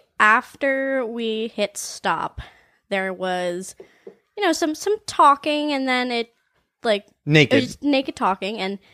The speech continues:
Speaker 1: then just intense staring contest. <laughs> Just eye to eye, and, like, trying to see who would, you know,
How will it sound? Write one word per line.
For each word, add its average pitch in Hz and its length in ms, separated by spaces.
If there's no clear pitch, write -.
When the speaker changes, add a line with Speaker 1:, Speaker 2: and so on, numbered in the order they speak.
Speaker 1:
then 285 120
just 359 280
intense 277 760
staring 240 800
contest. 190 840
<laughs> 311 60
Just 240 180
eye 247 260
to 330 140
eye, 247 640
and, 214 200
like, 202 400
trying 240 300
to 262 60
see 277 280
who 262 260
would, 262 220
you 269 80
know, 226 480